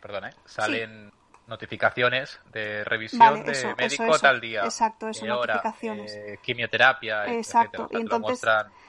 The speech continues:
Speaker 2: sale un vídeo que, que se me quedó marcado, que era, eh, el padre y la madre saliendo a correr, y la madre, pues eso, súper fuerte, súper luchadora, en plan, pues, de, de esta vamos a salir, tal y cual, ¿no?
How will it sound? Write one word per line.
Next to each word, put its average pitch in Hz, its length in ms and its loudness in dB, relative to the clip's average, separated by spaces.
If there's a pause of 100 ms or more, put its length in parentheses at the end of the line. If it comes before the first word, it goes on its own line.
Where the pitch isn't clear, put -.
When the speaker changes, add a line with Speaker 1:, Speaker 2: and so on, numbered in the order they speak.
(120)
Speaker 2:
sale 240 240 4
un 240 100 -2
vídeo 262 280 -2
que, 220 200 -2
que 208 140 -8
se 214 140 -10
me 208 140 -8
quedó 196 180 -8
marcado, 254 500 0
que 269 80 -8
era, 214 340 -2
eh, 202 380 -12
el 190 80 -16
padre 208 300 -4
y 226 40 -4
la 226 80 -4
madre 233 240 -6
saliendo 214 360 -8
a - 40 -8
correr, 320 480 -6
y 247 120 -8
la 214 100 -6
madre, 196 240 -6
pues 202 180 -16
eso, 208 160 -12
súper - 280 -18
fuerte, 269 360 -6
súper 214 280 -8
luchadora, 220 500 -6
en 208 120 -10
plan, 208 220 -4
pues, 196 200 -16
de, 202 100 -14
de 208 240 -10
esta 214 160 -14
vamos 220 300 -14
a 226 40 -16
salir, 285 480 -10
tal - 180 -16
y - 40 -14
cual, - 300 -10
¿no? 294 80 -12